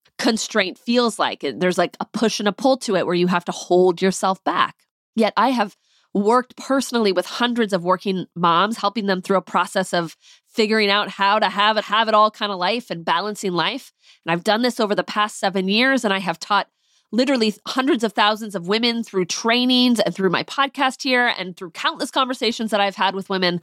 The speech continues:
about this subject. What I know is that having it all requires constraint. It requires you choosing some things and not choosing others,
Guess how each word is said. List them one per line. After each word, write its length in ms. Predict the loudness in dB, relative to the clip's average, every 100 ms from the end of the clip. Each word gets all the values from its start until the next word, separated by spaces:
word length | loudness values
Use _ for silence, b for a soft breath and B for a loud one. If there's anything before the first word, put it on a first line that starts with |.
| b b b _ -4
about 500 | 0 2 2 0 -8
this 280 | -2 0 0
subject. 680 | 0 -2 0 -2 -2 -6 -20 _ _ _ _
What 300 | -2 0 2
I 200 | 0 2
know 500 | 2 2 2 0 -6 -12 _ _
is 180 | -2 0
that 240 | 0 0 -4 _ _
having 500 | 0 0 0 -6 -6
it 140 | -4 0
all 400 | 2 4 4 2 -2
requires 760 | -4 -2 0 0 0 -4 -6 -16 _ -4
constraint. 720 | -2 -2 -2 -2 -2 -6 -12 _ _ _ _
It 120 | -2
requires 580 | -2 0 0 2 2 0
you 200 | 0 0 B B _
choosing 600 | -4 2 4 4 4 2
some 260 | 2 0 0
things 440 | 0 0 0 -4 b b -2
and 180 | 0 2
not 320 | 2 0 -8 _ _ -8
choosing 400 | 0 2 2 2
others, 440 | 0 -2 -2 -4